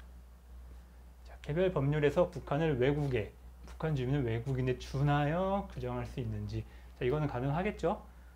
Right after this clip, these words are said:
자, 개별 법률 법률에 있어서는 특수관계의 성격을 고려하여 북한 지역을 외국에 준하는 지역으로, 북한의 주민들은 외국인에 준하는 지역으로 가능하다. 자. 자,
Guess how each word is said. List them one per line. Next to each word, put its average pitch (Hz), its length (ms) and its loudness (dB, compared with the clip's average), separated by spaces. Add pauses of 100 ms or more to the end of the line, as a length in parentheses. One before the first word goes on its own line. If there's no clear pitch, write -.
(140)
자, 110 140 -8
개별 127 200 -2
법률 123 160 -2
법률에 120 220 -2
있어서는 156 600 0
특수관계의 165 460 -2
성격을 180 440 0
고려하여 120 840 -2 (360)
북한 - 220 -4
지역을 117 180 0
외국에 117 160 2
준하는 113 320 -2
지역으로, 110 500 -2 (340)
북한의 - 260 -4
주민들은 127 400 -4
외국인에 113 280 -2
준하는 110 260 -6
지역으로 175 680 -6
가능하다. 139 560 -2 (680)
자. - 180 -18 (4000)
자, - 100 -16